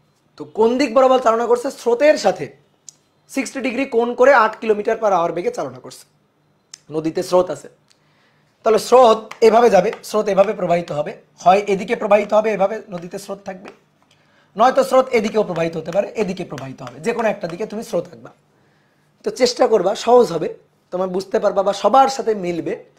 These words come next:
বিভিন্ন বইয়ের সাথেও মিলবে। যদি স্রোত ডান দিকে নাও, বাম দিকে নিলে যে হবে না তা না, তবে তুমি যদি ডান দিকে নাও তাহলে সেটা বেটার হবে, কারণ আমরা লিখতে লিখতে ডান দিকে যাই, তো ডান দিকে অনেক জায়গা থাকে, এই কারণে আমরা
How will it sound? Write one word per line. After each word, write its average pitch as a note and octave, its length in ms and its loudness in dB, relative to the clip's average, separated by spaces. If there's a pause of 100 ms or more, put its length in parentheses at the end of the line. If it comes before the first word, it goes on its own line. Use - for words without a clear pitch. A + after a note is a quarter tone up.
(280)
বিভিন্ন G#3+ 320 -4
বইয়ের F#3+ 240 2
সাথেও G#3 240 -2
মিলবে। D3 420 -6 (400)
যদি A#3+ 240 2
স্রোত C4 380 4
ডান F3 240 -2
দিকে D#3+ 200 -12
নাও, B2+ 120 -16
বাম E3 220 -2
দিকে F#3+ 180 -12
নিলে G#3 200 -8
যে G3+ 100 -12
হবে G3 220 -8
না G3 100 -10
তা A#3+ 140 -2
না, E3 100 -10 (920)
তবে A#3 180 4
তুমি B3 180 -4
যদি B3 160 0
ডান G#3 240 0
দিকে A#3 180 -4
নাও C#4+ 120 2
তাহলে A#3+ 180 -4
সেটা G#3 200 -2
বেটার F3 240 0
হবে, C#3+ 120 -2
কারণ F#3 200 0
আমরা G3+ 160 0
লিখতে F#3+ 280 -6
লিখতে A3 220 -8
ডান F3+ 240 -6
দিকে A#3 160 -10
যাই, C4 140 -4
তো - 100 -10
ডান D#3 220 -6
দিকে F#3 160 -10
অনেক F#3+ 160 -8
জায়গা D#3+ 240 -10
থাকে, F#3 180 -14
এই G#3+ 100 -8
কারণে F#3 220 -10
আমরা G3+ 220 -4